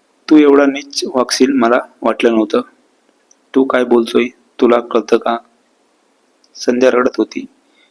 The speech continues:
ती राकेशला म्हणाली, "तुम्ही जेव्हा तुमच्या मामाच्या मुलीच्या लग्नाला आला होता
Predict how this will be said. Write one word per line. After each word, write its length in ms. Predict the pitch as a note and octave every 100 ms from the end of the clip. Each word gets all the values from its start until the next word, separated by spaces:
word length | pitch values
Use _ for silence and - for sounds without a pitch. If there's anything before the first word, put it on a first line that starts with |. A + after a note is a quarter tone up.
| _ -
ती 100 | D3+
राकेशला 420 | C#3 C3 C3 C#3
म्हणाली, 340 | C3 A#2 A2+ A#2+ _ _ _ _ _ _ _ _ _
"तुम्ही 220 | D3+ E3
जेव्हा 260 | C#3 C3+ C3+
तुमच्या 400 | C3 B2+ B2 C3+ - -
मामाच्या 440 | B2 A#2 A#2 A#2+
मुलीच्या 360 | A#2+ A#2 A#2 A#2+
लग्नाला 400 | A#2 A2+ A2+ A2
आला 120 | A2
होता 320 | A2 G#2 A#2+